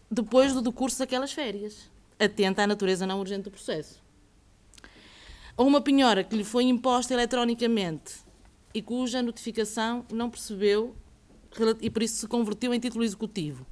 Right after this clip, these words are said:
Em plenas férias judiciais, Verónica C só poderia reagir cerca de quarenta dias depois. No exercício de uma das profissões que abracei, a advocacia, e já lá vão mais de vinte e cinco anos,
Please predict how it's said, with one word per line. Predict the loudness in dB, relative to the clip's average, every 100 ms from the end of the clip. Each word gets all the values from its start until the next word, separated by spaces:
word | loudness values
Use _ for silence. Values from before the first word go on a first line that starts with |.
| -16 -16 -20 -20 -20 -20 2
Em | 4 6
plenas | 6 6 6 6
férias | 6 6 4
judiciais, | 2 -2 -4 -2 -2 -2 -8 -12 -20 -20 _ _ -16 -4
Verónica | 2 4 4 0
C | 0 2
só | 2 0
poderia | 0 0 0
reagir | 2 2 2 0
cerca | 0 -2 -2 -4
de |
quarenta | -4 -6 -6 -6
dias | -6 -8
depois. | -10 -14 -14 -20 _ _ -20 -20 -20 -20 -20 -20 -20 -20 -20 -20 -20 -20 -20 -20 -8 0
No | 2
exercício | 4 2 -2 -2 0 2
de |
uma | 4
das | 2 0
profissões | -2 -2 -2 -2 0
que | 0
abracei, | 0 0 -2 -2 -4 -4
a | -6
advocacia, | -6 -6 -6 -4 -6 -6 -8 -12 -6
e | -4 -4
já | -2 0
lá | 0
vão | -2
mais | -4 -6
de | -8
vinte | -10
e |
cinco | -8 -8 -6
anos, | -6 -8 -12